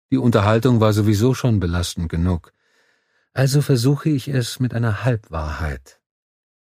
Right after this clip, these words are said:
Die Erdatmosphäre ist dünn und unser Magnetfeld ist schwach. Die Strahlung erreicht die Oberfläche. Das Leben auf der Erde hat sich so entwickelt, dass es Strahlung überlebt.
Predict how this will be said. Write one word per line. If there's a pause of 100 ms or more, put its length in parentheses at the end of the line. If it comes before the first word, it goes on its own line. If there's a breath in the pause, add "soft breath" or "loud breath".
(480)
Die
Erdatmosphäre
ist
dünn (100)
und
unser
Magnetfeld
ist
schwach. (380 soft breath)
Die
Strahlung
erreicht
die
Oberfläche. (380 soft breath)
Das
Leben
auf
der
Erde
hat
sich
so
entwickelt,
dass
es
Strahlung
überlebt.